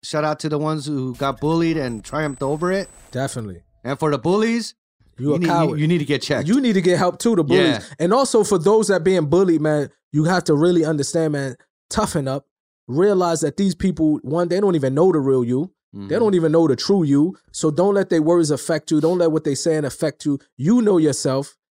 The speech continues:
Speaker 2: You know what I mean? You know you're a good person, and that's all that matters. Don't let these words, don't, you know what I mean? Be strong, be tough.
Speaker 1: And don't be
Speaker 2: You
Speaker 1: scared
Speaker 2: know
Speaker 1: to
Speaker 2: what I
Speaker 1: speak
Speaker 2: mean?
Speaker 1: up,
Speaker 2: And
Speaker 1: you know?
Speaker 2: speak up,
Speaker 1: If
Speaker 2: take
Speaker 1: you,
Speaker 2: up for yourself,
Speaker 1: if you
Speaker 2: man.
Speaker 1: have some mental issues, s-,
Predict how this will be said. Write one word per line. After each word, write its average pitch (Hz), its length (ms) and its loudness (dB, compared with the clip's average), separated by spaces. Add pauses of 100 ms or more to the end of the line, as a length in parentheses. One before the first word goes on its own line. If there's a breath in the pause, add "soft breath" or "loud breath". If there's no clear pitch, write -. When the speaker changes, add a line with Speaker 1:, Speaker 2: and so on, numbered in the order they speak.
(140)
Speaker 2:
You 143 140 -2
know 160 60 2
what 156 100 2
I 151 60 0
mean? 160 260 -2
You 202 160 0
know 190 160 2
you're 160 180 4
a 143 40 0
good 143 240 0
person, 135 480 -4 (180)
and 131 160 -6
that's 165 180 -4
all 160 200 0
that 147 160 -4
matters. 131 320 -6
Don't 160 160 -2
let 170 160 0
these 151 160 -2
words, 151 300 2
don't, 156 200 -2 (200)
you 160 100 0
know 160 80 0
what 165 60 0
I - 20 -2
mean? 170 180 2
Be 208 140 0
strong, 196 360 0
be 185 120 -2
tough. - 380 -6 (120)
Speaker 1:
And 135 140 -8
don't 226 140 -2
be 277 80 -2
Speaker 2:
You 240 40 -4
Speaker 1:
scared 127 200 -2
Speaker 2:
know 156 100 0
Speaker 1:
to - 60 -4
Speaker 2:
what 165 40 -2
I - 40 0
Speaker 1:
speak 208 120 0
Speaker 2:
mean? - 100 0
Speaker 1:
up, 110 200 -6
Speaker 2:
And 143 100 -6
Speaker 1:
you 143 80 -2
know? 156 120 0
Speaker 2:
speak 202 120 -2
up, 254 140 0
Speaker 1:
If 156 80 -2
Speaker 2:
take 220 180 0
Speaker 1:
you, 269 60 2
Speaker 2:
up 254 80 -4
for 220 140 0
yourself, 165 340 0
Speaker 1:
if 175 60 0
you 214 60 2
Speaker 2:
man. 254 80 2
Speaker 1:
have 254 100 0
some 214 100 -4
mental 233 260 -2
issues, 226 640 -4
s-, - 180 -14